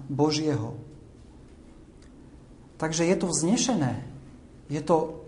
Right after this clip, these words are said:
horné povolanie, a pretože sme povolaní k vznešeným kresťanským úkonom, sme povolaní, aby sme zomierali hriechu,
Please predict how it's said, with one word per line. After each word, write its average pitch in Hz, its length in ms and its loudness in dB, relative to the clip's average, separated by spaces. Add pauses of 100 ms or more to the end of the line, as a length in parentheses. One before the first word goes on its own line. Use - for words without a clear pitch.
horné 170 480 6
povolanie, 139 800 2 (800)
a 135 320 2
pretože 185 480 0
sme 180 320 2 (160)
povolaní 160 640 4
k 135 80 0
vznešeným 160 640 0
kresťanským 180 800 -4
úkonom, 113 400 -4 (520)
sme 147 240 0
povolaní, 175 480 2
aby 165 160 -8
sme 170 160 -4
zomierali 165 640 0
hriechu, 151 480 -4